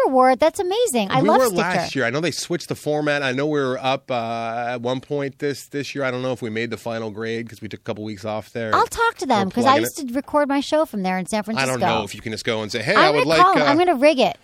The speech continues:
Speaker 2: I would like
Speaker 1: I'm
Speaker 2: this
Speaker 1: gonna
Speaker 2: show
Speaker 1: rig
Speaker 2: to
Speaker 1: it
Speaker 2: be
Speaker 1: so you
Speaker 2: nominated
Speaker 1: win.
Speaker 2: if it didn't make the cut." But I know we made the cut in the initial year last year, which
Speaker 1: I'm
Speaker 2: was,
Speaker 1: proud
Speaker 2: uh,
Speaker 1: of you.
Speaker 2: It was, uh,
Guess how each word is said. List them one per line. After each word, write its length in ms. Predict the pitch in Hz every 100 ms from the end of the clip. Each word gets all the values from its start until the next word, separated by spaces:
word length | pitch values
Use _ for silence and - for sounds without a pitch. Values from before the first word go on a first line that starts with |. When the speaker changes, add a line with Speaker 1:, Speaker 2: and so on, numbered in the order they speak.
| -
Speaker 2:
I 140 | 120
would 160 | 131 139
like 300 | 143 143 -
Speaker 1:
I'm 120 | 254 294
Speaker 2:
this 100 | 359
Speaker 1:
gonna 100 | 302
Speaker 2:
show 40 |
Speaker 1:
rig 140 | 285 294
Speaker 2:
to 60 |
Speaker 1:
it 20 |
Speaker 2:
be 80 | 294
Speaker 1:
so 80 | 294
you 60 | 269
Speaker 2:
nominated 320 | 269 135 175 -
Speaker 1:
win. 80 | 117
Speaker 2:
if 100 | 135
it 40 |
didn't 200 | 123 123
make 160 | 123 -
the 80 |
cut." 240 | - 117 110
But 120 | 127
I 40 |
know 180 | 135 180
we 140 | 190 175
made 160 | 165
the 80 | 143
cut 220 | - 143
in 40 | 127
the 80 |
initial 320 | 117 123 - 110
year 200 | 107 107
last 340 | 104 101 -
year, 120 | 107 104
which 140 | 107
Speaker 1:
I'm 60 | 440
Speaker 2:
was, 80 | -
Speaker 1:
proud 220 | 494 453
Speaker 2:
uh, 20 |
Speaker 1:
of 60 | 269
you. 320 | 196 160 - - - -
Speaker 2:
It 60 | 143
was, 200 | 147 135
uh, 320 | 147 147 151